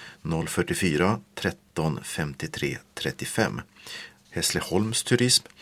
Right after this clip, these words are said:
noll fyra fem ett, tjugosex, sjuttiotre, tio. Helsingborgs konserthus når man på telefon noll fyra två, tio, fyrtiotvå, åttio. Helsingborgs turistbyrå noll fyra två,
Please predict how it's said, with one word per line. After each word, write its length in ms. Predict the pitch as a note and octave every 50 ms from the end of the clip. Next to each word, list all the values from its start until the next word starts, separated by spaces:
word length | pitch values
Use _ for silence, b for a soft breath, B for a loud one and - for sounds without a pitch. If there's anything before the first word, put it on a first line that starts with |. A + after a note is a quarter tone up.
| B B B B B B
noll 220 | - E2 D#2+ D#2+ D#2+
fyra 400 | - - - E2+ D#2+ D2 D2 D2 -
fem 300 | - - - D#2+ D2+ -
ett, 340 | - - - - - - - _
tjugosex, 800 | - - - F#2 F2 F#2 E2+ - - F2+ E2 D#2+ - - - - -
sjuttiotre, 720 | - - - - D2+ - - D#2 - - - - - - - - _
tio. 400 | - - E2+ D2 D2+ - - - - - _ _ B B B B B B B B B B B B B B _
Helsingborgs 680 | - F#2+ F#2 - A2+ F#2+ F2 F#2+ G2 G2+ G2 - -
konserthus 760 | - - G#2+ G2+ G2+ - G2 F2 D#2 D2 E2+ G#3+ A2 - -
når 200 | A2 G#2 G#2 G#2+
man 300 | G2+ G2+ G2+ G2 G2 F2+
på 180 | F#2+ - F#2+ F2+
telefon 540 | - - F#2+ F#2 - G2 F#2 F2+ F2 E2+ E2 B B B B B B
noll 260 | - E2+ E2 E2 E2+ E2
fyra 220 | - - - -
två, 380 | - - - E2 E2 G#2+ - - - _
tio, 360 | - - G#2 F2+ D2 D#2 D#2 D2+
fyrtiotvå, 760 | - - - D#2+ D#2 - D#2+ - - - C2+ A#1+ A#1+ - - _ _
åttio. 440 | - - - - _ _ - - - B B B B B B B B B B
Helsingborgs 640 | - E2 D#2 - - E2+ D#2+ D2 D#2 E2 D#2 - -
turistbyrå 760 | - F#2 F2 G2 - - - C#2+ E2+ F2 G2 A2 A#2 A#2 -
noll 340 | - F2+ E2 E2 E2 E2
fyra 240 | D#2+ - F2 E2 E2
två, 340 | D#2+ - - E2 D2+ D2+